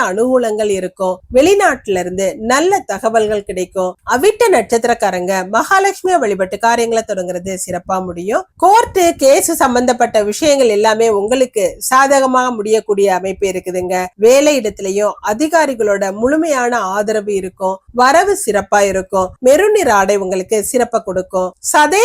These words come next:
நட்சத்திரக்காரங்க மூகாம்பிகையை வழிபட்டு காரியங்களை தொடங்குறது சிறப்பா முடியும். இன்னைக்கு எந்த ஒரு விஷயத்திலையும் கவனத்தோட குழப்பிக்காம இருக்கிறது நல்லதுங்க. தீர ஆலோசிச்சு முடிவு பண்ணணும். வீட்டு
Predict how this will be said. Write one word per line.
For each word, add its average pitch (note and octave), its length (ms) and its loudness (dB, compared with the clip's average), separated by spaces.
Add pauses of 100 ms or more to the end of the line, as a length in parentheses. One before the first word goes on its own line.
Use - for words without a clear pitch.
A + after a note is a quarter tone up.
(140)
நட்சத்திரக்காரங்க G#3+ 760 0 (220)
மூகாம்பிகையை D#4+ 720 2
வழிபட்டு G3 360 -4 (100)
காரியங்களை A3+ 440 0
தொடங்குறது F#3 400 -6 (140)
சிறப்பா G3 340 -6 (100)
முடியும். G3+ 440 0
இன்னைக்கு C4+ 260 0 (120)
எந்த G#4 120 2 (140)
ஒரு D#4+ 100 4 (120)
விஷயத்திலையும் A#3+ 220 4 (640)
கவனத்தோட C#4 640 2 (320)
குழப்பிக்காம E4 640 2 (100)
இருக்கிறது G3+ 440 0
நல்லதுங்க. F#3 460 -2 (300)
தீர F4 260 2 (300)
ஆலோசிச்சு D4+ 560 0
முடிவு G#3+ 320 -4
பண்ணணும். F#3 440 -4 (220)
வீட்டு G4 240 -2